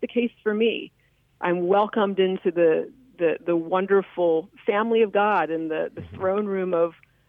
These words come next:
Speaker 1: of God, and yet I'm slow to come. And so this book is an attempt to remind us of what we know is true, that we're welcomed by our generous God, and now we get to, to, uh, respond to him in these ways.
Speaker 2: I'm so glad you used the word remind,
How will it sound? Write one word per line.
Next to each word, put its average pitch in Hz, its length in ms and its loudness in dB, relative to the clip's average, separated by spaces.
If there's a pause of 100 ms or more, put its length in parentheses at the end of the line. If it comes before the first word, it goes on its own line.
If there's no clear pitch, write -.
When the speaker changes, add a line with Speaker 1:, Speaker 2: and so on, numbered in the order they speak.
(140)
Speaker 1:
of 165 180 -2
God, 175 340 2
and 160 140 -2
yet 165 120 2
I'm 165 140 -2 (100)
slow 180 180 4
to 175 80 -2
come. 165 300 -2
And 165 140 -4
so 185 120 0
this 202 140 2 (120)
book 190 180 0
is 170 140 0
an 170 80 0
attempt 170 440 -2 (140)
to 170 140 2
remind 185 520 2
us 160 200 2
of 160 100 0
what 170 160 0
we 170 100 -2
know 170 240 2
is 175 80 -4 (140)
true, 165 340 -6 (360)
that 160 140 -2
we're 180 100 6
welcomed 190 680 0
by 160 240 -4
our 156 160 -8
generous 180 400 -6 (100)
God, 151 420 0
and 170 120 -18
now 165 160 -8
we - 200 -20 (140)
get 180 180 0 (200)
to, 160 320 -6 (520)
to, 160 280 2
uh, 147 200 0
respond 165 500 -4
to 160 80 -12
him 165 220 -8
in 165 60 -8
these - 200 -6
ways. - 380 0 (800)
Speaker 2:
I'm 147 180 -2
so 151 160 0
glad 120 260 2
you 123 80 0
used 123 220 -2
the 104 80 0
word 98 280 0
remind, 92 720 -2